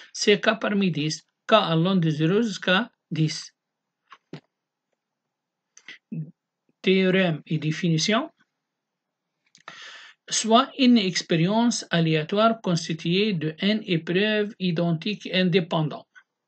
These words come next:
Une expérience aléatoire constituée de n épreuves identiques et indépendantes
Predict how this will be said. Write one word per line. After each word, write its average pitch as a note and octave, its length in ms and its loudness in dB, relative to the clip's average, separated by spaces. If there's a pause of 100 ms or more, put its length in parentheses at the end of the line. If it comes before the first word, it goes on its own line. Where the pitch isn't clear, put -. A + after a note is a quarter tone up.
(1800)
Une D3 180 -2
expérience D3 640 -4
aléatoire E3 760 -2 (1500)
constituée G#3 640 2
de E3+ 120 0
n G3 240 0
épreuves F3+ 420 0
identiques E3 680 -2
et D3+ 100 -10
indépendantes D#3+ 1040 -2